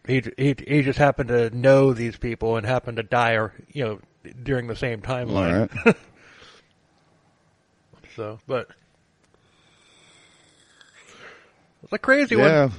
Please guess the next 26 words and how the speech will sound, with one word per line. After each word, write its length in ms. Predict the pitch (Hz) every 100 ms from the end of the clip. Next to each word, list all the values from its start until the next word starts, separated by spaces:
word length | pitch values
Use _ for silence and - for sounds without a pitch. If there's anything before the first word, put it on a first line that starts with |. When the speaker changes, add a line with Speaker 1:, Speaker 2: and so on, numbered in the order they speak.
| 95 -
Speaker 2:
it 80 | 107
was. 580 | 120 147 160 131 104 - _ _ _ _ _ _ _ _ _ - - - _ _ _ _ -
Speaker 1:
<laughs> 60 | - - 294 269
Speaker 2:
That, 280 | - 131 -
uh, 340 | 226 - - -
oh, 320 | 113 113 82 78
yeah, 320 | 107 95 85
dude, 200 | 87 90
I 80 | 107
just, 400 | 90 73 - - - - _ _ _ _ _ -
that, 260 | 113 113
that, 200 | 92 131 - -
that's 280 | 139 -
like, 200 | 135 123
that 180 | - 131
is, 200 | 139 110
that's 220 | 92 104 -
the 100 | 120
plot 280 | 127 113
of 80 | 110
a 60 | 85
bad 280 | 92 95 85
fucking 280 | 82 78 78
movie, 280 | 90 69 62
dude. 280 | 65 69
Seriously. 560 | - 95 78 67 62 52